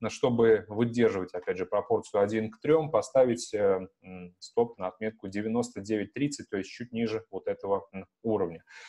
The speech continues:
Я думаю, что сделка по индексу доллара принесет профит, э, и очень надеюсь, то, что на сегодняшнем насыщенном фундаменте у американца реально появятся шансы, чтобы подрасти. Виталий, передаю слово тебе.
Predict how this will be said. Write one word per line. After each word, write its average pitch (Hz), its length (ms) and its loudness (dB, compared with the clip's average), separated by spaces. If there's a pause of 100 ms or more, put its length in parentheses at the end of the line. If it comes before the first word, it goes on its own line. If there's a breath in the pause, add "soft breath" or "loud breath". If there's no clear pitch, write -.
(140 loud breath)
Я 143 160 4
думаю, 156 200 0
что 143 480 4
сделка 135 360 2
по 127 200 -2
индексу 120 340 -2
доллара 123 320 2
принесет 131 640 0
профит, 143 500 2
э, 101 320 4
и 113 100 0
очень 120 300 -2
надеюсь, 104 360 -2
то, 98 120 -6
что 101 320 0
на 107 420 0
сегодняшнем 110 680 -2
насыщенном 95 540 -8
фундаменте 120 680 0 (360)
у 117 140 4
американца 117 600 2
реально 113 380 4
появятся 98 500 4
шансы, - 380 -2
чтобы 95 440 -2 (160)
подрасти. 98 560 0 (720 soft breath)
Виталий, 135 360 4
передаю 143 480 2
слово 139 360 0
тебе. 123 500 0